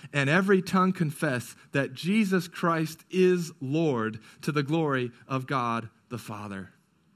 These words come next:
Oh, you see, Jesus came and emptied himself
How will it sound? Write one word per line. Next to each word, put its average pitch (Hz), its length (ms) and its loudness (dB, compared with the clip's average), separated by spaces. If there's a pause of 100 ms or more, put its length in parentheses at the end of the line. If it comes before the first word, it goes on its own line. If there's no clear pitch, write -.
(4000)
Oh, 127 60 -4
you 131 180 0
see, 165 380 -4
Jesus 151 580 -4
came 160 460 -6
and 123 140 -8
emptied 151 420 -2
himself 139 580 -2